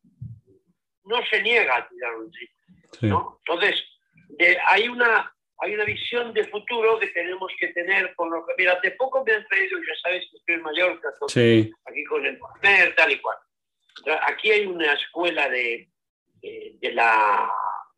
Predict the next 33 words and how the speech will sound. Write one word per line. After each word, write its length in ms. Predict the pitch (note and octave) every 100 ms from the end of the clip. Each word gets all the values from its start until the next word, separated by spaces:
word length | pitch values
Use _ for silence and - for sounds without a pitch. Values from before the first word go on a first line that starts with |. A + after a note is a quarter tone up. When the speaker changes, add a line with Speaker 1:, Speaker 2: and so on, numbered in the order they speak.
| _ _ -
Speaker 1:
un 160 | D3 C#3+
centro 320 | E3+ D#3 D#3+
de 80 | D3
alta 260 | D#3+ D#3
tecnificación 800 | D3 C3+ C3 B2 - - C#3 C3
que, 100 | C3 A2+
la, 100 | G#2+ _ _
que 100 | -
lo 140 | G#2+ -
paga 320 | B2 A#2+ A#2+
el 120 | A2+
gobierno 540 | A2 A2+ B2+ B2+ A2+ A2
de 120 | -
Mallorca 460 | B2+ - B2 B2 -
y 20 | -
tal. 120 | - - _ - - - - -
Y 120 | B2+
vino 200 | F#3 A3
un 40 | G#3+
chico 240 | G#3 G#3+
a 40 | G3+
entrenar 360 | E3 D3+ D3
con 120 | D3 C#3
nosotros. 360 | - - - _ - - _ _ -
Muy 100 | C3
buen 220 | C3 C3
físico, 1080 | - - E3+ - D3+ D#3+ - D3 D3 C#3+ _ _ _ _ _ _ -
eh, 960 | A2+ G#2+ G#2 G#2 - - - - - -
bien 200 | C#3+ F#3
entrenado, 1000 | F3+ D#3 C#3+ D3+ F#3+ F#3 F3 E3+ D#3+ - _ _ _ _ _ _
no 320 | _ C3 D3 D3
botaba 460 | D3 - C3 B2
mal. 440 | - E3+ E3+ D3+